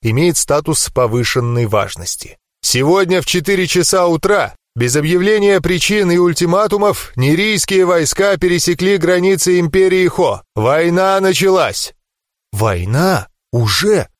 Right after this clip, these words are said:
Вот так сразу?» По залу прокатился вздох удивления.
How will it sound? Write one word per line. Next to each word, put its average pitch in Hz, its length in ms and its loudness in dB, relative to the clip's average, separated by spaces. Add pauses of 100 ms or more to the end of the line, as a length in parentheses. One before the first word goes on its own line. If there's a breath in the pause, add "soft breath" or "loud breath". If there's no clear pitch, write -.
(160)
Вот 127 260 0 (120)
так 117 220 -2
сразу?» - 560 -2 (260)
По 107 180 0
залу 165 300 0
прокатился 123 640 -2
вздох 104 380 -4
удивления. 120 760 -6